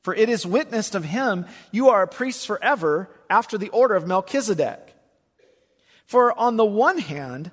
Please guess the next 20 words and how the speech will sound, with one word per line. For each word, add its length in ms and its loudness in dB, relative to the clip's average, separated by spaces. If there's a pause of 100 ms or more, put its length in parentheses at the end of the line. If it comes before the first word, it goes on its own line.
(100)
a 80 2
former 420 0
commandment 600 -4
is 160 -4
set 200 -2
aside 760 0 (220)
because 380 -2
of 100 0
its 140 -4
weakness 580 -2
and 180 0
uselessness." 1000 -2 (1500)
Verse 260 -8
nineteen, 520 -8
"For 140 0
the 120 2
law 500 6
made 340 -2
nothing 480 -4
perfect. 640 -8